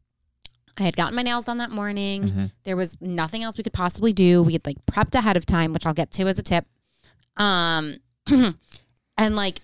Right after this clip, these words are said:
Speaker 1: it was sort of like, "Okay, we're turning on the switch. The wedding's here." And, like, I was really relaxed for the rest of the weekend because it felt like once we dove into, like,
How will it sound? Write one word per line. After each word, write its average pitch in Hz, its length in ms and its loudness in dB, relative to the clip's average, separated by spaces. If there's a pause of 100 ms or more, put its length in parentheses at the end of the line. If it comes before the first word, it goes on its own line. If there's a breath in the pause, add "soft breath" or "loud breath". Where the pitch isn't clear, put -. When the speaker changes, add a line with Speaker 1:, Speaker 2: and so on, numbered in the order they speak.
Speaker 1:
it 214 80 0
was 208 100 -2
sort 214 160 -2
of 202 60 -2
like, 214 180 -2
"Okay, 277 220 0
we're 185 120 0
turning 208 320 -2
on 262 100 -2
the 311 60 -4
switch. - 460 -2 (380)
The 170 80 0
wedding's 202 340 2
here." 208 400 -2 (800)
And, 233 140 2
like, 220 180 -2
I 208 140 -2
was 277 180 -8
really 330 160 -8
relaxed 285 500 -4
for 208 80 -6
the 196 80 -4
rest 190 240 -2
of 202 40 -6
the 214 80 -2
weekend 175 420 -4
because 190 240 -2
it 175 100 -6
felt 180 200 0
like 180 180 -2
once 180 280 -2
we 208 100 0
dove 175 400 2
into, 180 360 -4
like, 160 340 -2